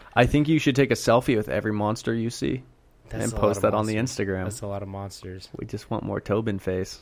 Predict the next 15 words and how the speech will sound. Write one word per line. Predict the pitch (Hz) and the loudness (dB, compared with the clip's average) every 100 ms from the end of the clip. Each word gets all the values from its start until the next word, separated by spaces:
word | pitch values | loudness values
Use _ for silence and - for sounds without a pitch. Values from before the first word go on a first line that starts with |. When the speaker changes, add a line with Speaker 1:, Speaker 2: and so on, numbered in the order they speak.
| _ _ _ - | _ _ _ -18
Speaker 2:
Ugh. | - - - - | -18 -18 -8 2
Speaker 1:
I | |
don't | 175 151 | 4 4
even | 104 | 2
think | 104 | -2
there | 92 | 0
is | 127 | 0
a | 135 | 0
photo | - 92 92 | 0 0 0
of | 92 | -2
us | 101 | -4
on. | - 101 98 95 95 _ _ _ _ _ _ _ _ _ _ - | -6 -4 -4 -6 -10 _ _ _ _ _ _ _ _ _ _ -8
Speaker 2:
Not | 110 101 | -6 -4
yet. | 110 104 - - | -2 -4 -4 -2
Speaker 1:
No. | 107 104 101 | 2 2 -2